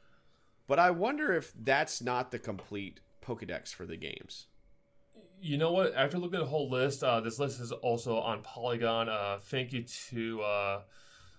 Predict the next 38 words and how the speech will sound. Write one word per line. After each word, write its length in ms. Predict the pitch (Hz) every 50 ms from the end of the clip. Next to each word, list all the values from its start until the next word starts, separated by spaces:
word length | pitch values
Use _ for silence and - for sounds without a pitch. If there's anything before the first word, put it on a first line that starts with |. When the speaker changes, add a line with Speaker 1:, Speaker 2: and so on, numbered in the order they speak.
| - _ _ _ - -
Speaker 2:
we 80 | 131 123
got 140 | 123 127 123
a 20 | 131
little 200 | 127 127 120 113
more 120 | 120 120
to 60 | 110
story 240 | 104 - 131 117 110
later, 280 | 113 113 107 101 - - - -
later 240 | 117 110 107 107
on. 320 | 107 107 110 110 110 110 110
Uh, 200 | - 107 104 101
Julia 340 | 98 98 107 131 143 143 139
Lee 400 | 135 127 127 127 127 127 131 -
and 240 | 98 107 101 98 98 95 - _ -
Priscilla 300 | - - 135 - 131 117
Hand-, 320 | - - - 127 120 117 110 107 - - -
Andres 320 | 131 117 113 107 110 110
from, 200 | - - 101 95
uh, 60 | 95
Polygon, 580 | 95 - - - 131 120 110 107 101 95 104 113
so 80 | 117 104
thank 160 | 98 98 98
you 40 | 95
to 80 | 95
them. 180 | 95 98 - 120 120
Speaker 1:
Yeah. 300 | - 95 92 87 87 87 90 - - - - - - - - - -
Speaker 2:
Um, 480 | - 131 127 127 123 123 120 117 120 120 - _ _ - - - _ _ _ _ _ - - - _ _ - - - - - - - _ _ -
like, 80 | 143 143
the 80 | 147
list, 460 | 147 156 220 262 262 - - - - - _ _ _ - - -
I 60 | 170
mean, 180 | 180 185 185 185
yeah, 140 | 233 262
there's 120 | 254 - 143
a 60 | 135
lot 140 | 160 165 156
of 40 | 156
Pokemon, 580 | 165 196 190 147 131 120 117 113 117 120 123